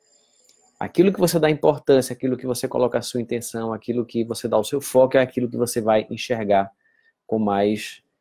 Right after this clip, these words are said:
clareza. Então, se você hoje resolve comprar um determinado carro, então você resolveu um modelo que você nunca comprou na sua vida, e aí você tá com vontade de comprar aquele carro agora. Você viu uma propaganda, achou bonito,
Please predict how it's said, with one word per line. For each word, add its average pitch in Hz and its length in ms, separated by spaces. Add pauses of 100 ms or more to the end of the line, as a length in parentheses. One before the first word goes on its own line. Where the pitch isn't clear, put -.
(120)
clareza. 120 560 (460)
Então, 120 320 (140)
se - 160
você 127 280
hoje 143 320
resolve 120 380
comprar 110 340
um 101 80
determinado 104 600
carro, 104 500 (340)
então - 340
você 92 280
resolveu 98 500
um 104 280
modelo 117 300
que - 40
você 113 180
nunca 160 200
comprou 117 240
na 110 80
sua 113 200
vida, 117 360 (500)
e 127 160
aí 135 60
você 135 260
tá 120 160
com 135 160
vontade 127 300
de - 20
comprar 143 240
aquele 147 220
carro 139 280
agora. 120 280
Você - 160
viu 113 80
uma 117 80
propaganda, 143 760
achou 123 220
bonito, 135 580